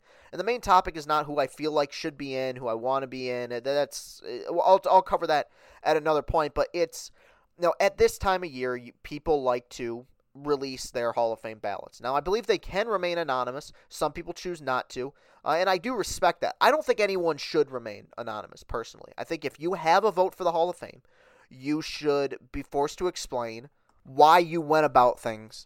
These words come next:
the way that you did. I mean, these are players who busted their butts for fifteen, twenty years,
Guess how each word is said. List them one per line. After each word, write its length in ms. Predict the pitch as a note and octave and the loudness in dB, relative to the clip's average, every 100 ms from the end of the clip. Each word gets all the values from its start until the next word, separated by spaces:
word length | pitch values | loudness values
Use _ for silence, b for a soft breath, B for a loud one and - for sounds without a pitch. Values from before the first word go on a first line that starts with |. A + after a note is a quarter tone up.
| _ | _
the 140 | B2 B2 | -4 0
way 180 | A#2+ A#2+ | 2 0
that 140 | A2 | -4
you 140 | A#2 | -10
did. 200 | A2+ G2+ - | -10 -10 -12
I 60 | |
mean, 160 | A#2 A#2+ | -16 -10
these 220 | B2 C#3 | -4 2
are 100 | E3+ | 2
players 560 | - - C#3 C3+ C3+ - | 2 2 4 4 0 -6
who 160 | B2+ | -6
busted 420 | A2+ A#2 A2 - D3+ | -2 0 0 0 0
their 100 | D3 | 2
butts 360 | C3 B2+ - | 4 2 2
for 360 | - B2 A2 G#2+ - - - | -8 -6 -6 -10 -18 -18 -4
fifteen, 540 | D3+ - E3+ D3+ C#3 | -4 -2 -6 -6 -8
twenty 340 | - - C#3+ | -6 -4 -2
years, 480 | D#3+ C3+ B2+ A#2+ A#2 | -2 0 0 0 -6